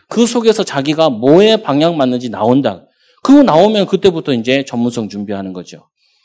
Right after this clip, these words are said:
그리고는 이제 이 성령의 충만을 입어서 미리 성공할 수 있는 언약. 그게 영적 서밋이잖아요. 기능 서밋이고 문화 서밋이고 이 축복을 누리도록 도와주는 거죠.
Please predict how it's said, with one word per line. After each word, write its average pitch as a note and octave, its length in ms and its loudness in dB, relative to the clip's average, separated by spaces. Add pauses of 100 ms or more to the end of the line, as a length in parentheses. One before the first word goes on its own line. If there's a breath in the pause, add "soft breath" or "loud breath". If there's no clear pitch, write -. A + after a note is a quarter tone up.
(160)
그리고는 A#3 420 4
이제 F3 300 0
이 B3 380 2
성령의 C4 420 2
충만을 A3+ 400 0
입어서 E3 500 -2 (220 soft breath)
미리 F#3 320 2
성공할 D#3+ 380 -2
수 - 140 -6
있는 A#2 160 -2
언약. G2 340 -10 (400)
그게 - 140 -4
영적 D3 260 -4
서밋이잖아요. C3 600 -8 (100)
기능 B2+ 280 -4
서밋이고 A2 640 -10
문화 A2+ 160 -8
서밋이고 G#2+ 480 -10
이 A3+ 80 -4
축복을 A3 380 2
누리도록 D3 640 2
도와주는 B2+ 460 2
거죠. F#2 320 -10